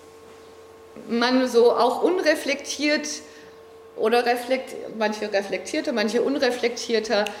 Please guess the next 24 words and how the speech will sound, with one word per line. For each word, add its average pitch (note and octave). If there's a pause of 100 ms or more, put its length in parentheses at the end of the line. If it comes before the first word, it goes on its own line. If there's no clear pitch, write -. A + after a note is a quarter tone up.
(1080)
da A3+
einfach A#3
schnell A#3+
mitmachen. A3
Also F#3+
es G3+
ist A3 (760)
sehr A3+
schwierig, D4
sich -
da A3+ (380)
auf G#3+
so A3+
eine, G3+
auf A3
eine G#3+
Metaebene B3
zu B3+
stellen G#3
oder G3
da G3+
rauszukommen. C#4
Warum? B3+
Weil, A#3+